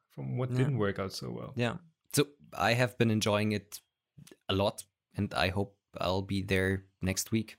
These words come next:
Speaker 2: Uh, next week.
Speaker 1: Next
Speaker 2: Next
Speaker 1: week?
Speaker 2: year.
Speaker 1: What?
Speaker 2: Next
Speaker 1: Uh,
Speaker 2: year
Speaker 1: wh-,
Speaker 2: again.
Speaker 1: what am I missing, man?
Speaker 2: Ne-, next week is actually, um, Sweden three D printing meetup. Will you be going there?
Speaker 1: Uh, pff, no, I
Speaker 2: Okay.
Speaker 1: don't think so.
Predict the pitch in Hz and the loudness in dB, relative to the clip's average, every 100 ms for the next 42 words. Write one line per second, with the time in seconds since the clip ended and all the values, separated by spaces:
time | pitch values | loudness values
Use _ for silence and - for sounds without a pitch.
0 | _ - 90 73 76 - - 113 107 135 | _ 0 0 -2 -10 -14 -4 0 4 8
1 | 190 277 208 107 190 330 370 - 113 135 | 8 8 8 12 12 12 10 2 4 6
2 | 240 175 196 147 151 269 208 156 277 - | 6 8 8 10 10 10 8 8 6 6
3 | 175 131 117 113 120 - 113 143 143 143 | 4 4 2 0 -2 4 6 6 6 6
4 | - - 175 214 - 117 139 - 135 131 | 6 4 4 2 4 4 4 4 6 6
5 | 123 120 120 117 113 - - 196 175 123 | 6 8 8 6 4 2 0 2 2 2
6 | 147 143 143 139 160 139 117 107 101 92 | 2 2 0 0 0 2 2 4 2 2
7 | - _ 127 165 202 180 190 202 196 214 | -4 _ 0 2 2 0 0 0 -2 -2
8 | - _ - 147 143 135 123 120 117 120 | -8 _ 0 4 6 6 6 4 2 -4
9 | - - - 139 127 120 117 101 95 104 | -12 -16 -14 -6 -4 0 2 2 2 -2
10 | - - _ _ 131 117 98 110 113 - | -8 -18 _ _ -2 0 0 -4 -6 -8
11 | 117 | -10